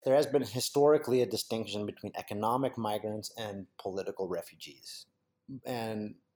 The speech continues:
you know, I do agree that there is somewhat of a spectrum. You know, there's, let's say, an H one B high-skilled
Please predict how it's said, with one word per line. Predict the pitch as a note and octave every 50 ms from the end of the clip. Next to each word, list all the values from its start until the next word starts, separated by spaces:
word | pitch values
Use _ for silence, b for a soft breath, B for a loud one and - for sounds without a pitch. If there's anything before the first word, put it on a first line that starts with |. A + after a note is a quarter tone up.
| _ -
you | C#3 A#2+
know, | A2+
I | G#2+ A#2+
do | A#2 C#3+ D3+ D3
agree | C#3 C3 B2 B2+ B2+ B2+ C3 A#2+
that | A2 A#2 A2
there | - A2+
is | G#2+ - B2+ B2 - -
somewhat | - - B2 A#2+ A#2+ A#2 A#2 A#2+ -
of | A#2 G2
a | G#2 F#2+
spectrum. | - - - - G2+ - - - C#3+ D#3 F3 F3+ E3 - _ _ _ _ _ _ _ _ _ _ _ - - - -
You | B2+ A#2+
know, | A2 A2 G#2+
there's, | G2+ A2+ A2 G#2+ G#2+ G#2+ F#2+ - - - - - - _ _ _ _ _ _ - -
let's | B2 A2+ - -
say, | A2 G2+ G#2+
an | G#2+ -
H | G#2+ A#2 A#2 - -
one | A2+ A2 G#2+ F#2+
B | F2+ G#2+ A2 G#2+ G#2 G2
high-skilled | - G#2+ G#2 G#2+ - - - - A2 A2 A2 G#2 G2+ G2+ G2+ G#2